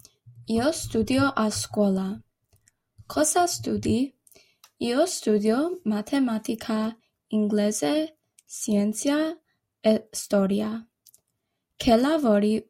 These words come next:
vuoi fare da grande? Perché? Io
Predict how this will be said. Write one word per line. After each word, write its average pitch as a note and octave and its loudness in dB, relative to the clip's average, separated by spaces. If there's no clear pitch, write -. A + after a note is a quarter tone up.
vuoi G#3 0
fare G#3 0
da G3+ -2
grande? G#3+ -2
Perché? A3 -4
Io B3 0